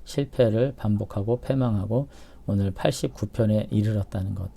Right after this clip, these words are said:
우리가 다시 한번 기억하면서, 아, 참다운 경건은 나 자신을 직시하는 데서부터 그리고 하나님이 누구신지를 아는 데서부터 시작한다는 거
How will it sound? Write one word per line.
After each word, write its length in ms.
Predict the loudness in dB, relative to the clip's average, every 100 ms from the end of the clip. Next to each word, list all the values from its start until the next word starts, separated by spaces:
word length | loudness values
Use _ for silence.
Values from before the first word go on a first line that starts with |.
| -6
우리가 200 | -4 -2
다시 200 | -4 -2
한번 220 | -2 0
기억하면서, 760 | -2 -2 -2 -2 -2 0 -2 -2 -14 -14 -14 -16 -14 -6
아, 460 | -4 -2 -2 -4 -6
참다운 480 | -2 2 6 6 6
경건은 580 | 2 0 0 0 -2 -4 -12 -2
나 140 | 0
자신을 400 | 2 0 0 -2
직시하는 540 | -2 -4 0 2 2
데서부터 580 | -2 -4 -6 -8 -12 -12 -12 -20 -20 -20 -20 -20 -20 -14
그리고 300 | -4 2 4
하나님이 440 | 4 4 2 2 0
누구신지를 720 | 0 -2 0 0 0 -2 -4
아는 260 | -2 0 0
데서부터 600 | 0 -4 -8 -10 -10 -10
시작한다는 680 | -6 -4 -2 -2 -2 -2 -2
거 220 | -2 -2